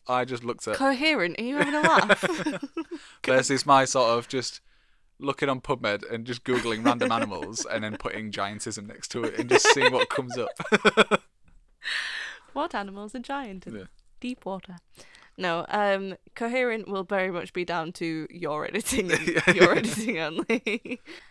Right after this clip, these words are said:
Speaker 2: So, basically after this, I fell down the rabbit hole of plastics.
Speaker 1: So it's from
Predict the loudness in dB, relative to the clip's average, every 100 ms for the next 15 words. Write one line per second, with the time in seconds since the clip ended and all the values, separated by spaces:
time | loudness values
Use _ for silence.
0 | _ -20 -8 -2 0 0 -4 -4 -6 -8
1 | -14 _ _ _ -2 4 4 2 0 2
2 | 2 2 2 2 -2 -2 -2 0 -4 -6
3 | -8 -10 -10 -8 -6 -8 -6 -4 -4 -6
4 | -12 _ -18 -18 -16 -20 -20 -20 -20 _
5 | -8 -6 -6 -10 -14 -6 -4 -4 -12